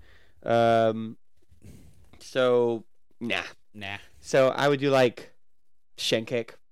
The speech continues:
Speaker 2: Mm, ooh, ow.
Speaker 1: Yeah.
Speaker 2: That sucks.
Speaker 1: It was,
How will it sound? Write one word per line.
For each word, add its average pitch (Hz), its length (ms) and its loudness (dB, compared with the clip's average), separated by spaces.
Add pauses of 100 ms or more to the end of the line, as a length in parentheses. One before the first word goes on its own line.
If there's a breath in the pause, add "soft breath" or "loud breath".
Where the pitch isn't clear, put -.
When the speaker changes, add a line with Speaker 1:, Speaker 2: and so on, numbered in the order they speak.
(280)
Speaker 2:
Mm, 95 300 -16
ooh, 180 180 -16 (220)
ow. 107 200 -14 (300)
Speaker 1:
Yeah. 104 280 -4 (400)
Speaker 2:
That 80 160 -18
sucks. 85 320 -10
Speaker 1:
It 147 80 -4
was, 151 220 -6